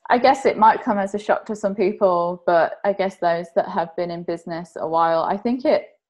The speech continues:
it completely is over, um, quite a lot of industries. And I think it, it comes down to human nature as a whole, and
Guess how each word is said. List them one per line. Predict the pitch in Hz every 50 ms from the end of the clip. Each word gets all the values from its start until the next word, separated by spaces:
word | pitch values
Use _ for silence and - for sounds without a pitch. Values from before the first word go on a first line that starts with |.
| _ _ -
it | 214 208 -
completely | - 240 208 208 208 226 202 190 175 135 131 165 180 180 170 165 165 160 160 160 160 170 170 _ _ - _ _ _ _ _ _ _ _
is | - 180 175 165 165 160 160 - -
over, | - 165 156 160 165 165 151 151 147 143 143 143 143 165 185 _ _ _ _ _ _ _ _ _ _ _ _ _ _ _
um, | - 160 151 139 131 131 147
quite | - - - 156 - -
a | 131
lot | 135 139 - 87
of | 160 -
industries. | - - 175 170 156 170 175 - - - - - - 131 180 190 - - _
And | 180 185 185
I | 185 196
think | 208 208 233 247 269 -
it, | - - - - _ _ _ _
it | - 220 - - -
comes | 262 233 247 262 254 -
down | - 165 160 160 156 180
to | - - 175
human | 180 190 170 160 160 160 156 156
nature | 151 139 - - - - - 165
as | 156 160 156 160 156
a | 151 151
whole, | 170 175 - - - 208 202 226 233 226 - - - - _ - - _ _ _ _ _ _
and | - 170 175 170 165 165 165 156 151 170 180